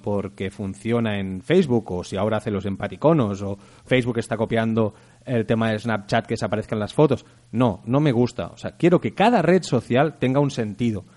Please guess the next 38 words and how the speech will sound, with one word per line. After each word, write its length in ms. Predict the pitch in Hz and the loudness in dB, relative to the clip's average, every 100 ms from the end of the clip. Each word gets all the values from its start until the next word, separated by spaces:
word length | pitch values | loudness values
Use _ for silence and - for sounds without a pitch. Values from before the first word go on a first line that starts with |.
| - - _ _ - | -20 -20 _ _ -2
¿Para, 260 | 113 110 - | -2 -2 -4
para 220 | 101 101 | -4 -2
qué? 260 | 180 123 - | 0 0 -2
Pues 140 | - | -20
para 260 | - 92 90 | -12 -10 -10
que 160 | 90 87 | -12 -6
yo 160 | 117 | -4
pueda 160 | 127 147 | 0 -2
hacer 220 | 123 143 | 0 -2
lo 100 | 117 | -4
que 140 | 104 | -4
me 140 | 95 107 | -6 -2
dé 100 | 156 | 0
la 120 | 170 | 0
gana 340 | 147 165 170 - - | 2 0 0 -6 -8
con 120 | 101 | -4
la 80 | 95 | -2
red 180 | 147 156 | -2 0
social 340 | 151 151 156 | 0 2 2
y 60 | 143 | 2
con 140 | 120 | 0
los 80 | 113 | 0
amigos 260 | 113 160 - | 0 0 0
que 200 | 107 95 | -6 -4
me 120 | 95 | -2
dé 120 | 110 | -2
la 100 | 127 | 0
gana. 300 | 190 185 92 - | -2 -4 -6 -6
¿Por 140 | - 139 | -2 4
qué 80 | |
en 80 | 196 | 4
Twitter 220 | 202 202 | 6 8
yo 80 | 185 | 8
no 40 | 175 | 6
tengo 280 | 185 196 - | 4 2 2
ni 180 | 143 | 4
un 120 | 156 160 | 6 6
amigo? 340 | 196 190 | 4 2